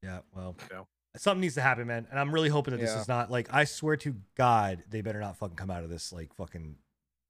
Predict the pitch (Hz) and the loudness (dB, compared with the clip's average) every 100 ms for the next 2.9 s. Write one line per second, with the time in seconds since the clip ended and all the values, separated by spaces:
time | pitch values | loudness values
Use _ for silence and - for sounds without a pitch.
0 | - 95 - - 85 78 73 - 92 107 | -10 -10 -10 -10 -10 -10 -14 -12 -8 -4
1 | 127 135 139 98 143 139 139 135 165 165 | -2 0 0 4 6 8 6 6 2 0
2 | - 143 120 104 101 95 85 123 127 | -4 -8 -4 -2 0 0 -2 -6 -6